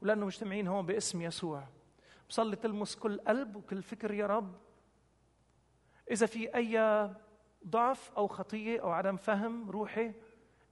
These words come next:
أنت غيرنا، ساعدنا نشبهك بحياتنا، ساعدنا نتحول من صورة لصورة، من تفكير لتفكير، لأن التغيير ما بيبدأ من الخارج يا رب، لكن بيبدأ لما روحك بيلمس قلوبنا من جوا بغيرنا.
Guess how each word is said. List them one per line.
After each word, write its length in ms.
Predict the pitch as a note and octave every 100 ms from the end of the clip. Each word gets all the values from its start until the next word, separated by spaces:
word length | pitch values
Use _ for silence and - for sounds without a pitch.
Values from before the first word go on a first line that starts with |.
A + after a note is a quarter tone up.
| A#3
أنت 180 | A3
غيرنا، 580 | A3 G#3+ G3 G3 D#3+ C#3+ C#3+ - _ _ - -
ساعدنا 360 | - G3 F3+
نشبهك 420 | G3 - G#3 F#3
بحياتنا، 640 | F#3 - F3 D#3+ - D3 C#3+ - _ _ _ _ _ _ _ _ _ _ _ _ -
ساعدنا 320 | - A3+ A3+
نتحول 460 | G#3+ A#3 B3 A#3+ A3
من 140 | G#3
صورة 340 | - A#3+ A3+
لصورة، 600 | G#3 G3 - G#3 E3+ D3 - - _ _ _ -
من 180 | G3+ -
تفكير 600 | - - B3 B3 B3 G#3+ -
لتفكير، 640 | A3 G#3+ A3 - A#3 G#3 D#3+ - - - _ _ _ _ _ _ _ _ _ _ _ -
لأن 180 | G#3
التغيير 400 | A3 G#3+ G#3 A#3+
ما 100 | A3
بيبدأ 520 | A3 A3+ F3+ G#3+ G#3 G#3+ E3+ -
من 160 | G3+
الخارج 560 | G3+ - A3+ G#3+ F#3+ D#3+
يا 80 | F#3
رب، 200 | F#3+ E3+
لكن 280 | G3+ G3+ F3+
بيبدأ 320 | A3+ F#3 G#3
لما 280 | G3+ G3 G3
روحك 360 | A#3 - G3
بيلمس 360 | F#3 A3 G3+ -
قلوبنا 300 | A3 G3+ F#3
من 100 | F#3
جوا 240 | E3 G3+
بغيرنا. 580 | F3 E3+ E3+ E3+ D#3 D3+